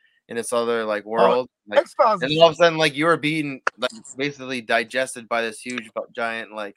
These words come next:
Speaker 1: spore because, like, they had this, like, enzyme, like, the stomach, but it was crazy. Like, the spore was,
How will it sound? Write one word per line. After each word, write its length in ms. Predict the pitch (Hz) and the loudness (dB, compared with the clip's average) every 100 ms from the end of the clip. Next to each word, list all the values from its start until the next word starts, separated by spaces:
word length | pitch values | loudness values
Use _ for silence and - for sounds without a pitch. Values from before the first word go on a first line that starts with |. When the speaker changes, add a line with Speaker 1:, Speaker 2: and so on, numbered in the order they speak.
| _ | _
Speaker 1:
spore 580 | - - 120 117 107 95 - | -20 -14 -8 -6 -8 -10 -18
because, 360 | 104 104 98 - | -14 -14 -14 -16
like, 240 | 98 98 _ _ _ | -16 -18 _ _ _
they 60 | 107 | -16
had 100 | 104 | -16
this, 160 | 104 110 | -16 -16
like, 140 | - _ - | -18 _ -10
enzyme, 640 | 120 117 117 107 104 104 | -10 -8 -6 -6 -6 -10
like, 180 | 104 101 _ | -14 -16 _
the 80 | 107 | -20
stomach, 400 | - 107 107 101 _ | -10 -10 -10 -14 _
but 160 | 107 107 | -14 -14
it 60 | 110 | -14
was 120 | 110 | -14
crazy. 520 | - 117 107 104 104 _ _ | -4 -4 -4 -8 -12 _ _
Like, 120 | 123 113 | -10 -8
the 100 | 113 | -10
spore 440 | - 131 262 120 | -6 0 4 4
was, 120 | 226 | 2